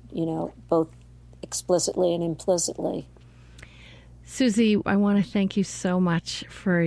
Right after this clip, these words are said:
Speaker 2: your willingness to talk about this subject, which is still so hidden in our culture.
Speaker 1: Yeah.
Speaker 2: Yeah. So I want to ask you, just to close, are there any resources that you want to just name for someone who might want to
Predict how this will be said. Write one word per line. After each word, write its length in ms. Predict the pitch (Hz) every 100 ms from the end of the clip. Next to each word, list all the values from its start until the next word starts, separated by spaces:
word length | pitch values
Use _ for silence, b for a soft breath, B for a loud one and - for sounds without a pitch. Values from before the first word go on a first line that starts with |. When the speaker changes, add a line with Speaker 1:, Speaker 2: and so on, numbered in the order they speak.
| -
Speaker 2:
your 180 | 180 180
willingness 640 | 175 175 165 151 156 - -
to 240 | 185 160
talk 280 | - 220 214
about 280 | 190 175 -
this 160 | 175
subject, 420 | - 180 175 170
which 240 | - - -
is 100 | 196
still 460 | - 247 240 214
so 380 | - - 208 202
hidden 360 | 196 160 147 -
in 140 | 147
our 120 | 160
culture. 500 | - - - - 165 - B B B B B B
Speaker 1:
Yeah. 380 | 175 156 - 156 - - - - -
Speaker 2:
Yeah. 400 | 165 156 151 143
So 280 | - 269 247
I 120 | 285
want 160 | 320
to 60 | 415
ask 160 | 392 330
you, 40 |
just 160 | 330 -
to 60 |
close, 460 | 349 - 233 196 180 -
are 220 | 220 247
there 220 | 247 254 240
any 240 | 254 302
resources 600 | 269 247 240 202 - 165
that 100 | -
you 220 | 185 185
want 180 | 180 170
to 80 | 160
just 260 | 160 160 185
name 520 | 175 160 156 156 170 - -
for 220 | 185 165
someone 260 | 185 165
who 140 | 151 160
might 260 | 151 151
want 200 | 165 151
to 140 | 139